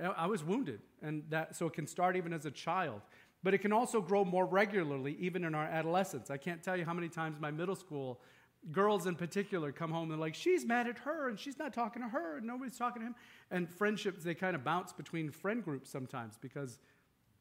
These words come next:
of anger and bitterness. So it can happen, of course, in adolescence. As we grow older, we enter into more complex relationships with friends and, and marriage and, and maybe kids and extended family, in-laws.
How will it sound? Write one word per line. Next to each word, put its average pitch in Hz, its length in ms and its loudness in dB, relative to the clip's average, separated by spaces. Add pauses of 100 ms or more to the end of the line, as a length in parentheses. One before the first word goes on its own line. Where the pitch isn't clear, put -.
of 143 140 -4
anger 190 260 0
and 196 100 0
bitterness. 180 600 -6
So - 140 -6
it 135 80 -4
can 156 80 -4
happen, 180 320 0
of 127 100 -10
course, 190 300 -2
in 143 80 -4
adolescence. 139 640 -4 (580)
As 202 240 6
we 202 80 4
grow 180 260 6
older, 180 480 4
we 170 220 2
enter 160 180 -2
into 151 140 -2
more 147 180 0
complex 180 720 -2
relationships 139 880 -4 (540)
with 151 220 0
friends 165 560 0
and, 117 200 -6
and 123 160 -8
marriage 165 480 2
and, 110 180 -6 (300)
and 143 120 -4
maybe 147 160 -2
kids 180 480 0
and 131 80 -2
extended 165 500 -2
family, 165 420 -2
in-laws. 185 560 0